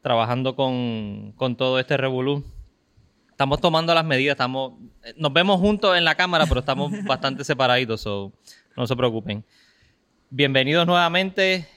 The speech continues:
Speaker 1: gracias por estar aquí, aceptar la, la invitación, ya hemos, hemos visto un poquito de lo que están haciendo ya.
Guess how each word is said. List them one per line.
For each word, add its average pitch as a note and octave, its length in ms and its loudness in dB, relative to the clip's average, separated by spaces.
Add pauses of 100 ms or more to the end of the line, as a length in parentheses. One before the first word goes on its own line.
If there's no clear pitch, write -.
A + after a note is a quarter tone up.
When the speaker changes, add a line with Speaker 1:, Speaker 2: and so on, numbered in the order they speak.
Speaker 1:
gracias C3 420 -2
por D#3+ 140 -2
estar D3+ 180 0
aquí, C#3+ 160 -2
aceptar C#3 320 -4
la, C3+ 380 0
la B2+ 60 -6
invitación, C3 440 -4
ya C#3+ 100 -2
hemos, C3 320 -6
hemos B2+ 200 -6
visto C3 180 -6
un B2+ 60 -6
poquito B2 220 -6
de B2+ 40 -2
lo B2 60 -2
que A#2 80 -4
están B2 180 -6
haciendo A#2+ 320 -4
ya. C#3 240 -2